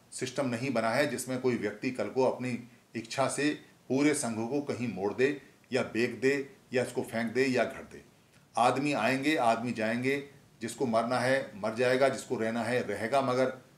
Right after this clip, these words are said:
संघ वहीं का वहीं रहेगा। ऐसा नहीं हो सकता कि एक व्यक्ति संघ का प्रधान बन जाए और फिर वो मर जाए या बिक जाए या हट जाए या कुछ हो जाए या भाग जाए या बदल जाए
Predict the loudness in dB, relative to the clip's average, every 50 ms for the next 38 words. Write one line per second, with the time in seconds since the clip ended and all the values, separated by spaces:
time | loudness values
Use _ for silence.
0 | _ -18 -14 -10 -4 -2 -2 0 0 0 0 0 0 -2 0 0 -2 -2 -2 -4
1 | -6 -8 -8 -8 -6 -2 -2 -2 -2 -2 -6 -14 -20 -20 _ _ -4 -2 -2 0
2 | 2 2 2 2 2 0 0 0 -2 -2 -4 -6 0 4 4 4 6 4 2 2
3 | 2 2 2 0 -2 -4 -6 -6 -4 -2 -2 -2 -2 -2 -6 -14 -20 -20 _ -10
4 | -6 -4 -4 -2 -4 2 6 8 8 8 6 4 -2 -6 -2 0 0 0 0 -2
5 | -6 -4 -2 0 2 2 2 2 0 -6 -14 -20 _ _ _ _ 0 0 2 2
6 | 0 2 2 2 2 2 4 2 2 2 2 2 4 4 6 4 4 2 0 -6
7 | -6 -4 -4 0 0 0 0 0 0 0 2 2 4 4 4 4 4 2 2 0
8 | 0 -4 -6 -4 -2 0 2 4 4 4 2 2 0 -4 -6 -4 -4 -4 0 0
9 | 2 4 4 4 2 2 2 2 2 2 2 0 0 0 2 2 2 2 0 0
10 | -2 -2 -2 0 -2 0 0 0 0